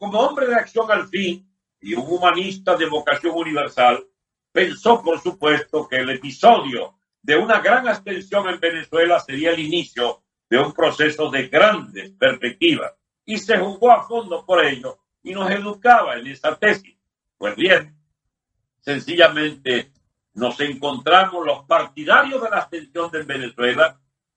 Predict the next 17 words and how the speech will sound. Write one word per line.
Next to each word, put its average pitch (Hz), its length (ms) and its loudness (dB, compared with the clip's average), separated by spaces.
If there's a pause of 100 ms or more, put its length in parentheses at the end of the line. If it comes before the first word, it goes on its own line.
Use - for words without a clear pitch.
(140)
con 156 260 2
la, 139 320 4 (160)
con 147 200 -8
el 139 180 -4
proponente 196 760 0
inicial 170 720 2 (520)
de 151 400 -10
toda 233 260 4
esta 165 340 -8
tesis 180 400 -8
de 117 360 -6
los 226 260 2
abstencionarios, 156 920 -2
que 147 80 -12
era 147 140 0
don 160 160 -4
Antonio. 208 480 2